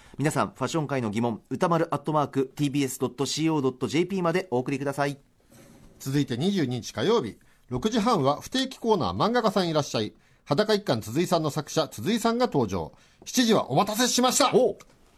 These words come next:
Speaker 2: 新潟を活動拠点にする三人組アイドルグループ、ネギっ子のスタジオライブです。
Speaker 1: いやー。
Speaker 2: 八時はラジオシーエムの最高峰、エーシー賞獲得作品を聞いて味わい、来散します。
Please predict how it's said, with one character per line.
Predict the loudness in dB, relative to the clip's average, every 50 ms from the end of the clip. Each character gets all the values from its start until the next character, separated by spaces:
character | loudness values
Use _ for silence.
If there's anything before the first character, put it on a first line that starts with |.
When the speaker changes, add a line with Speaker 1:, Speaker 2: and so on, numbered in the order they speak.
| _ _ _ _ _ -4
Speaker 2:
新 | 0 4 4 6 6
潟 | 6 4 4 4 2 2
を | 2
活 | 0 -2 -2 2 4
動 | 4 4 4
拠 | 4 4 4
点 | 4 4 4
に | 2 0
す | 0 2
る | 2 2
三 | 2 2 0 2 2 0 0
人 | 0 0 0 0
組 | 2 2 4
ア | 4 4
イ | 4 4
ド | 2
ル | 2 4
グ | 4 4
ル | 4
ー | 6 6
プ、 | 4 4 2 2 -2 -8 -10 -8 -2 2
ネ | 4 4 4 4 4
ギ | 2 2 0 0
っ | -2 -2
子 | 0 2 4
の | 4 4 2
ス | 4
タ | 4 4 4
ジ | 4
オ | 4
ラ | 4 4
イ | 4
ブ | 4
で | 4 4
す。 | 4 4
Speaker 1:
い |
や | 4 4
ー。 | 4 4 4 4 4 4 4 4 4 2 2 0 0 0 0 -2 -2 -2 -2 -2 -2 -2 -2 -2 -2 -4 -4 -6 -4
Speaker 2:
八 | -4 -4 -2 -2 -2
時 | 0 2
は | 2 2 0 0 0
ラ | 0 2
ジ | 4 4
オ | 4 4
シ | 4 2 2
ー | 2
エ | 2
ム | 2 2
の | -2 0
最 | 0 0 2 2
高 | 4 4 4
峰、 | 4 2 0 0 0 0
エ | 2 2 2
ー |
シ | 2 2 0 -2
ー |
賞 | 0 0 0 0
獲 | 0 -4 -8 -6 -4
得 | -4 -2 0
作 | 0 0 0 0
品 | -2 0 0 2 2 2
を | 2 0
聞 | -2 -6 -6 -4
い | -2
て | 0 0
味 | 0 2 4 4
わ | 4 4
い、 | 2 0
来 | 0 -2 0
散 | -2 -2 -6 -6
し | -4 -4 -2
ま | -2
す。 | -2 -4 -8 -14 -16